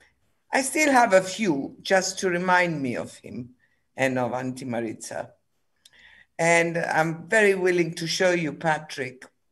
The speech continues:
whenever you manage to visit Cyprus, because there, there's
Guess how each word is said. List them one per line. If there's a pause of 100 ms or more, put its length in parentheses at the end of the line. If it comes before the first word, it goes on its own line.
(220)
whenever
you
manage
to
visit
Cyprus, (520)
because
there,
there's